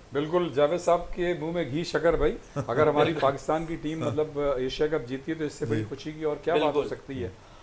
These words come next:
Speaker 1: कि, मतलब, ये कि हमने India को भी शिकस्त दी और उसके बाद फिर आपने देखा, हमने दूसरी टीमों को भी शिकस्त दी और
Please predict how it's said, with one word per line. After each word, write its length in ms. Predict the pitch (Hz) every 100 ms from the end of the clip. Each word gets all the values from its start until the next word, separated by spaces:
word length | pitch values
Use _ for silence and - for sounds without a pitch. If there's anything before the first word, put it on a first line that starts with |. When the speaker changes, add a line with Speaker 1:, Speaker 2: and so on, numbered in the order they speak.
| - -
Speaker 1:
कि, 280 | 143 139 139
मतलब, 260 | 135 147 143
ये 100 | 147
कि 120 | 151
हमने 340 | 139 147 151
India 300 | 131 127 147
को 160 | 147 151
भी 100 | 151
शिकस्त 400 | - 139 143 127
दी 220 | 139 139 - - - 117
और 140 | 127
उसके 240 | 127 -
बाद 220 | 139 135 139
फिर 120 | 135
आपने 280 | 135 131 139
देखा, 240 | 131 127
हमने 220 | 131 135 135
दूसरी 280 | 120 117
टीमों 260 | 131 135 139
को 80 | 135
भी 80 | 139
शिकस्त 380 | - 131 131
दी 160 | 127 139 - - -
और 440 | 120 123 127 131